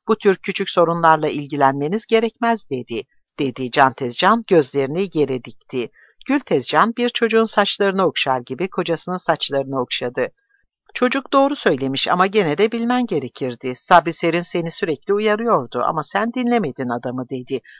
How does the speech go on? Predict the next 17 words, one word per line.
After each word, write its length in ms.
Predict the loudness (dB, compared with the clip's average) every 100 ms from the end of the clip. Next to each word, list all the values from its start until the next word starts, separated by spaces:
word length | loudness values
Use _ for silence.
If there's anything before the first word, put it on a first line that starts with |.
| -4
"Hadi 220 | -2 4
yat 220 | 4 4
artık 360 | 0 -2 -10 -8
sevgilim, 460 | -8 -6 -6 -6
unutmaya 560 | -4 -4 -4 0 0 2
ve 140 | 0
uyumaya 420 | 0 -2 -2 -2 -4
çalış." 480 | -6 -6 -6 -10 -12 _ _ _ _ -4
Can 200 | 0 0
Tezcan 460 | -2 -4 -2 -2 -2
yatağa 340 | -4 0 0
girdi, 480 | 0 -4 -6 -6 -2
gözlüğünü 500 | 2 2 2 -2 -2
çıkarıp 420 | -6 -4 -2 -2
sehpanın 560 | -4 -6 2 2 2 -2
üstüne 460 | -6 -8 -6 -4 -2
bıraktı. 480 | -4 -4 -4 -4